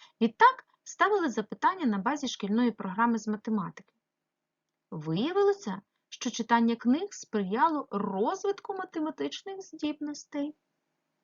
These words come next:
Давайте поцікавимося у журналістів про їх точку зору. Е, читання — це тренд,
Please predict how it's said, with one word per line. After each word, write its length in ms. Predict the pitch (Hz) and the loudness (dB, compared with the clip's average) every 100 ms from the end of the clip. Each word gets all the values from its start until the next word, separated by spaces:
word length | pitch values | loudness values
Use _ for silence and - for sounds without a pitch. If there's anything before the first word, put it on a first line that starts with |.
| _ _ _ | _ _ _
Давайте 320 | 214 311 453 | 2 4 6
поцікавимося 720 | 466 427 403 370 359 349 - 330 | 6 4 6 6 6 0 0 0
у 80 | |
журналістів 720 | 320 330 320 339 254 190 180 165 | 2 2 4 6 6 4 -2 -4
про 140 | 180 | -4
їх 100 | 185 | -2
точку 320 | 196 - - | -2 -4 -4
зору. 320 | 196 160 160 - _ _ _ _ _ _ - _ - - - _ - - - | -2 -2 -4 -10 _ _ _ _ _ _ -20 _ -20 -20 -20 _ -20 -20 -4
Е, 580 | - 190 190 196 196 202 | 6 8 10 8 6 4
читання — 760 | - 233 233 349 508 427 226 202 _ | 2 2 10 10 10 2 -2 -4 _
це 180 | - 415 415 | -4 -2 -2
тренд, 420 | 269 269 269 269 | -4 -2 -2 -4